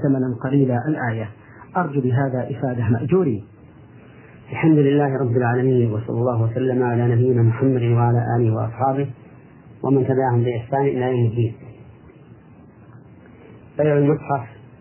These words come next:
Speaker 2: وشراؤه لا بأس به ولا حرج فيه، وما زال المسلمون يتبايعون المصاحف من غير نكير،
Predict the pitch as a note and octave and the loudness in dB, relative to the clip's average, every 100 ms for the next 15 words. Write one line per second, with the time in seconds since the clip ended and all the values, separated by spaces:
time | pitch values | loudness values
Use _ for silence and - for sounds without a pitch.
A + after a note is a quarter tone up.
0 | - - - - - A#2 B2+ C3+ B2 A#2+ | -20 -20 -20 -14 -6 -2 0 0 0 2
1 | B2 B2 - - - - - - - B2+ | 2 0 -4 -20 -20 -20 -20 -20 -6 -2
2 | C#3 C3+ - B2+ B2+ - - - - - | 0 -2 -4 -4 -4 -6 -10 -20 -20 -20
3 | - - - - - - - - C3+ C3 | -20 -20 -20 -20 -20 -20 -18 -6 -2 -2
4 | - B2+ A#2 A2+ C#3 D#3+ - - - - | -2 -4 -2 0 2 2 0 -10 -20 -20
5 | - - - - C#3 D3 C3 C3 B2 A#2+ | -20 -20 -16 0 4 4 4 0 0 -2
6 | A#2 B2 C3 B2 A#2+ A2+ A#2 A#2 A2+ A#2 | 2 4 4 2 0 0 2 2 4 4
7 | A2+ A2 C#3 C#3 E3 - - - - - | 4 2 0 0 -4 -8 -20 -20 -20 -20
8 | - - - - - - - - - - | -20 -20 -20 -20 -20 -20 -20 -20 -20 -6
9 | - D3 D3 C#3 B2 A2+ A2+ | 2 4 4 2 0 -2 -4